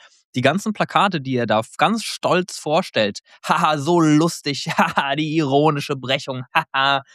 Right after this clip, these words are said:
die alle plädieren dafür, dass die deutsche Industrie halt gestärkt wird. Und ich denk mir so, was davon ist denn nicht attraktiv für Rechte? Also wo ist denn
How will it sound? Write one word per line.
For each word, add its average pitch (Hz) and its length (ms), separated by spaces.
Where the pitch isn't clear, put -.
die 147 300
alle 175 220
plädieren 151 480
dafür, 139 580
dass - 200
die 131 200
deutsche 190 360
Industrie 151 720
halt 135 280
gestärkt 160 520
wird. 117 140
Und - 60
ich 151 80
denk 175 160
mir 165 80
so, 147 220
was 143 360
davon 147 480
ist - 220
denn 127 340
nicht 151 340
attraktiv 139 560
für 120 260
Rechte? 104 440
Also 131 360
wo 175 260
ist - 260
denn 139 280